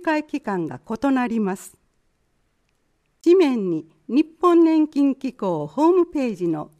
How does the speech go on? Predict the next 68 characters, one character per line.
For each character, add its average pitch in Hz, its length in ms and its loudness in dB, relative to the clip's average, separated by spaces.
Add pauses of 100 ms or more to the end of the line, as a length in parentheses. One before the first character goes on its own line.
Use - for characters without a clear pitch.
二 220 100 -6
次 359 160 4
元 349 260 4
コ 311 180 -4
ー - 40 -4
ド 180 100 -6
が 156 140 -8
載 151 140 -8
せ 240 120 -8
ら 202 140 -4
れ 180 140 -6
て 170 120 -8
い 160 80 -4
ま 147 200 -6
す。 - 180 -20 (840)
ホ 302 180 2
ー - 20 6
ム 349 160 2
ペ 320 200 -2
ー 240 40 -4
ジ 180 120 -8
の 170 180 -4
ア 214 60 -8
ド 220 120 -6
レ 233 120 -4
ス - 160 -12
は、 202 240 -8 (580)
エ 294 200 0
イ 359 40 -4
チ - 240 -18
テ - 140 -4
ィ 311 80 2
ー 294 60 -4
テ 294 160 -6
ィ 285 80 2
ー 269 140 -12
ピ 285 180 -2
ー 240 120 -2
エ 240 60 -4
ス - 160 -20 (100)
コ 294 100 -2
ロ 220 140 -2
ン - 180 -8 (360)
ス - 200 -8
ラ 311 100 0
ッ 392 80 -4
シ - 240 -20
ュ - 20 -20
ス - 180 -10
ラ 214 140 -4
ッ - 20 -10
シ - 280 -14
ュ - 40 -20 (460)
ダ 269 180 -2
ブ 339 100 2
リ 349 120 4
ュ 330 160 2
ー 330 80 -8
ダ 294 120 -2
ブ 285 140 0
リ 294 120 0
ュ 277 100 0
ー - 100 -10
ダ 233 140 -2
ブ 247 120 -4
リ 240 100 -4
ュ 247 180 -4
ー - 40 -20